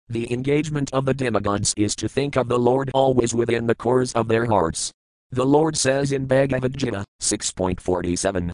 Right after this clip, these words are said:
"Yajnam api sarvasam adgatanam taratmanas radhavan bhajit yo mam samayaktatamo manah." And of all yogis, he who always abides in me with great faith,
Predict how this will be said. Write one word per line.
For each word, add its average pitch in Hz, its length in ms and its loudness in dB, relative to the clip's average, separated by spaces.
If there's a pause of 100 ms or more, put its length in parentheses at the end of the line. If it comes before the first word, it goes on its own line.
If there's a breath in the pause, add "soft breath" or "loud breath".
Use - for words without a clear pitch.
(420)
"Yajnam 131 520 0
api 135 220 -2
sarvasam 127 640 0
adgatanam 123 640 0
taratmanas 120 800 0
radhavan 120 440 0
bhajit 117 440 0
yo 120 200 0
mam 123 280 -4
samayaktatamo 113 1120 -2
manah." 82 420 -2 (460)
And 101 180 -4
of 107 180 -4
all 131 200 -2
yogis, 92 580 -2 (160)
he 104 200 0
who 110 280 2
always 127 380 4
abides 120 420 0
in 120 160 -2
me 120 140 -2
with 120 200 0
great 117 280 -2
faith, 104 360 -2